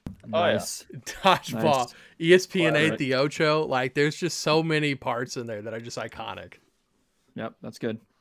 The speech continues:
Speaker 1: All right, so last pick here. Um,
Speaker 2: Mister, Mister Irrelevant here,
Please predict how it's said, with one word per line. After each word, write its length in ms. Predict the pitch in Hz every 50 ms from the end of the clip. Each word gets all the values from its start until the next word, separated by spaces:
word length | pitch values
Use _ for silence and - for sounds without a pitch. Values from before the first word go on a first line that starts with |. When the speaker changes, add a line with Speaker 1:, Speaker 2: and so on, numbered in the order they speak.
| _ _ _ _ _ _ _ _ _ _ _ - - - - - - _ - _ _ _ _ _ _ _ _ _ _ _ _ _ _ _ _ -
Speaker 1:
All 120 | 127 135
right, 260 | 135 139 147 135 110 -
so 120 | - 117
last 260 | 113 120 123 123 -
pick 200 | - 143 135 -
here. 280 | - 160 165 175 180 175 - _ _ _ _ _ _ _ _ _ _ _
Um, 760 | - 120 117 120 117 117 117 117 113 113 113 117 113 113 113 - _ _ _ _ _ _ _ _ _ _ _ _ _ _ _ _ _ _ _ _ _ _ -
Speaker 2:
Mister, 520 | 117 120 - - 160 156 156 156 156 139
Mister 340 | 131 131 147 147 - 151 143
Irrelevant 420 | 135 131 139 151 151 113 113 110
here, 240 | 113 110 104 95 -